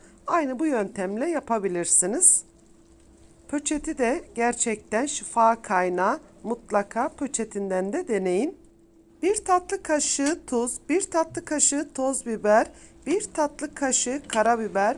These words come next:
bir tatlı kaşığı pul biber ekledim.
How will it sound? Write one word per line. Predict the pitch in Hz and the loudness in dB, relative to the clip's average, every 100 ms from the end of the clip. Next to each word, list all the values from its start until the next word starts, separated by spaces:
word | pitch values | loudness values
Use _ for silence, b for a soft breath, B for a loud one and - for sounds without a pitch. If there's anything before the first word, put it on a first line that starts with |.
| - | -4
bir | 262 | -6
tatlı | 339 - 247 - 233 | -6 -2 -4 -4 -10
kaşığı | - 214 - 269 - - | -6 -6 -4 -6 -8 -10
pul | 269 254 | -8 -6
biber | 202 185 269 349 | -4 0 0 0
ekledim. | 202 - 175 175 240 339 | -6 -6 -4 -2 -2 -4